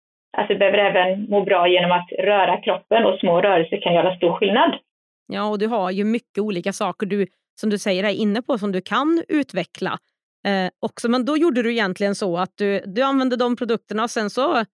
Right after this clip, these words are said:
Speaker 2: hittade du lite nya leverantörer också då för att addera in.
Speaker 1: Ja.
Speaker 2: Jag tänker på, liksom, ja, men du är ändå i en, nu har du liksom din nisch och ditt sätt, men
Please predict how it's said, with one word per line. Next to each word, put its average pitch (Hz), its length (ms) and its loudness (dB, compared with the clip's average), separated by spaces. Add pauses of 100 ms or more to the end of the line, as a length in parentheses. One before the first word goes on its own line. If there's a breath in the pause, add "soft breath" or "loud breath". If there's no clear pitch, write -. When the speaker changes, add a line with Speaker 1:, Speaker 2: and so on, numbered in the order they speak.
(180)
Speaker 2:
hittade 185 420 -6
du 294 140 2 (180)
lite 285 180 -2
nya 202 240 0
leverantörer 254 600 0
också 185 240 -4
då 226 160 0
för 208 140 -4
att 202 160 0
addera 190 320 -2
in. 151 200 -8 (220)
Speaker 1:
Ja. 233 380 2 (480)
Speaker 2:
Jag 254 240 -4
tänker 339 280 -2
på, 262 320 0
liksom, 214 480 -2 (280)
ja, 247 80 -6
men 262 180 -2
du 269 200 -2
är 262 60 2
ändå 226 220 -2
i 208 120 -2
en, 202 180 -2 (500)
nu 262 300 0
har 233 240 0
du 196 200 0
liksom 190 300 -6
din 208 300 -2 (260)
nisch 220 560 -2
och 214 300 -2
ditt 185 340 -10
sätt, - 320 -6
men 226 160 -4